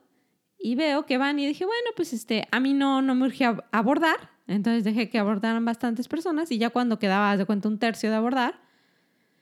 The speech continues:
digo a Dallis, "Bueno, adiós", cuelgo el teléfono y me voy a, a querer abordar ahí.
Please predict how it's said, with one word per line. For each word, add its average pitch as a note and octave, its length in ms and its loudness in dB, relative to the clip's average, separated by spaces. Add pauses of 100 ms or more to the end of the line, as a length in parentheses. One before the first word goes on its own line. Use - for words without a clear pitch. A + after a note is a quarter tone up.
(320)
digo G3+ 200 2
a G#3 100 4
Dallis, A#3 300 2
"Bueno, G#3 200 2
adiós", A#3 560 0
cuelgo A3+ 280 4
el A3+ 100 0
teléfono C#4 460 0 (1000)
y G3 320 0
me G3+ 180 2
voy A3+ 520 0
a, F#3+ 640 0 (800)
a F3+ 240 -2
querer A3 240 2
abordar D#4+ 440 2
ahí. C4+ 340 0